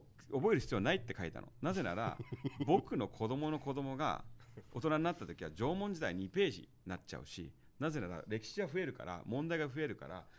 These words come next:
Speaker 1: これいらないって省かれるやつだって書いたの。
Speaker 2: うん。
Speaker 1: <laughs> そしたらその先生は、「バツ」。<laughs>でも要は歴史って不利なのよ。
Speaker 2: うん。
Speaker 1: 長く生きれば生きるほど。
Speaker 2: うん。<laughs> 不利ね。
Speaker 1: そう。で、ネズミ返し必要？みたいな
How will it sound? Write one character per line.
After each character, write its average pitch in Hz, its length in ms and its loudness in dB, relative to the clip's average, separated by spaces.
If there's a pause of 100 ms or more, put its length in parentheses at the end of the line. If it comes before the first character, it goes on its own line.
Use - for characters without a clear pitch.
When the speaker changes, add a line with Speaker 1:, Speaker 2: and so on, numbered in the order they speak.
(140)
Speaker 1:
こ 156 100 -2
れ 139 60 6
い 143 40 6
ら 165 60 6
な 214 120 6
い 208 40 4
っ 208 40 -8
て - 140 -8
省 107 160 2
か 214 120 6
れ 196 100 6
る 120 60 2
や 87 100 4
つ - 120 -12
だ 90 100 -4
っ - 40 -12 (200)
て - 140 -14 (560)
書 120 100 4
い 107 80 4
た - 100 -4
の。 117 80 -6
Speaker 2:
う - 40 -6
ん。 - 20 -6 (200)
Speaker 1:
<laughs> - 240 -16
そ 196 80 -4
し - 40 -6
た 233 100 0
ら 120 100 2
そ 135 140 -2
の 139 100 0
先 139 180 -4
生 127 100 -4
は、 95 120 -6 (180)
「バ 85 160 -2
ツ」。 - 260 -12 (440)
<laughs> - 1300 6
で 165 80 -4
も 139 80 -2
要 170 120 0
は 98 200 2
歴 135 160 0
史 196 120 -10
っ - 20 -12
て 196 140 -4
不 185 120 -2
利 185 100 0
な 95 80 0
の 85 80 -6
よ。 82 80 -8
Speaker 2:
う 80 40 -12
ん。 92 40 -8
Speaker 1:
長 117 160 2
く 113 60 2
生 120 160 2
き 110 60 0
れ 104 60 -2
ば 98 60 0
生 - 60 -6
き 113 80 -6
る 104 60 -4
ほ 139 80 2
ど。 120 60 0
Speaker 2:
う - 20 0
ん。 - 60 0 (120)
<laughs> - 120 -6
不 - 160 6
利 101 140 0
ね。 90 120 -2 (200)
Speaker 1:
そ 123 80 0
う。 101 40 0 (500)
で、 175 360 4 (200)
ネ 135 140 6
ズ 151 100 2
ミ 240 120 2
返 262 180 4
し 104 140 -2
必 101 260 -2
要？ 247 120 8
み 247 120 2
た - 100 -4
い 339 40 4
な 320 60 4